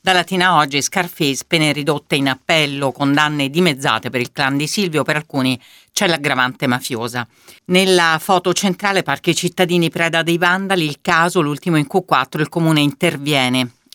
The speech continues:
Ad aprile a ieri sera la conferenza dei servizi sulla discarica, prime aperture dai tecnici. Nel taglio basso, preso con quattro chili di droga in casa, dopo una serie di indagini,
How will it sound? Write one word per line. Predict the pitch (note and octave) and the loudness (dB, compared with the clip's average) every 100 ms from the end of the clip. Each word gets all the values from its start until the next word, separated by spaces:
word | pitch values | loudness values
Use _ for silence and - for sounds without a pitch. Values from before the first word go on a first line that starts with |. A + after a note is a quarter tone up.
| - | -4
Ad | D3 | -2
aprile | C#3+ F3+ F3 D#3 | 2 2 4 2
a | |
ieri | D3+ D3+ D3 | 0 -2 -2
sera | - D#3 | -2 0
la | C#3+ | 0
conferenza | D3+ C#3+ D#3+ D3 - D3 | -2 -2 -2 -2 -2 -2
dei | C#3+ | -2
servizi | D#3 C#3 D#3 - E3 | -4 -4 -4 -2 -4
sulla | D3+ C#3+ | -2 -4
discarica, | D3+ - F3+ E3+ D#3+ D3+ | -4 -6 -4 -2 -2 -4
prime | - D#3 C#3 | -4 0 0
aperture | C3 C#3 - G3 F3 B2 | 0 -6 -2 2 4 4
dai | B2+ B2+ | 0 -2
tecnici. | D#3+ D3+ - E3 D#3+ - F3 - - - - - | -2 -2 -4 -4 -4 -2 -2 -4 -20 -20 -20 -4
Nel | F#3 F3 | 0 2
taglio | G#3 F#3+ F#3 F3 | 2 2 2 2
basso, | F3+ G3 - A3 | 2 0 0 -4
preso | - D3+ C#3+ | -2 -2 -4
con | - D3 | -4 -6
quattro | - E3 - E3+ | -4 -4 -2 0
chili | F3 D#3+ D3+ | 0 0 -2
di | |
droga | C#3+ D3+ D3 D#3+ | 0 0 2 0
in | F3+ | -2
casa, | - D#3 C#3+ C#3 D#3 D3 | 0 2 2 0 -2 -2
dopo | C#3+ - | -4 -2
una | C#3 C3+ | 0 0
serie | E3+ D3+ | 0 -2
di | D3 | -2
indagini, | E3 D#3+ C#3+ D3 C#3+ C3+ B2+ | -2 0 0 0 0 0 -2